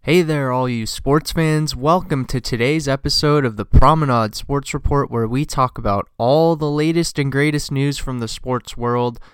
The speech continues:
I'm your host, Vince Cohen, and today is January eleventh. We'll start you off today with some football action as the playoffs got underway this weekend.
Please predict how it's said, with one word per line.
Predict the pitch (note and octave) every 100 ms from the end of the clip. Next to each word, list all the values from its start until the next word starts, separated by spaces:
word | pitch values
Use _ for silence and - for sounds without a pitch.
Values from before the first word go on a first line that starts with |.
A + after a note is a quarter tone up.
| _ _ -
I'm | C#3 D3+
your | C3 A#2+
host, | C3+ D3 - -
Vince | A#2+ A2+ -
Cohen, | - C#3+ D#3+ D#3+ D#3+
and | B2+ A#2 A2+
today | A#2+ B2 D3 E3+ E3+
is | - A#2 G#2 -
January | - A2 A2+ C#3 D3 D3 D3 D3+ D#3
eleventh. | - D3 C#3 G2 - - - - - - _ - - -
We'll | C3+
start | - - E3+ E3
you | D#3
off | C#3+ D3+ -
today | - C#3 D3
with | D#3 C#3+
some | - C3 B2
football | - C#3 - - B2 A2+
action | G2 A#2+ B2+ - F3 F#3 F3+ - _ _
as | A#2 A2 G#2+
the |
playoffs | G2+ - D3+ E3+ C3+ - -
got | C3+ B2+
underway | B2+ B2 A#2 A#2+ B2+ C#3+
this | B2+ B2 -
weekend. | C3 E3 F3+ F3+ F#3 F#3+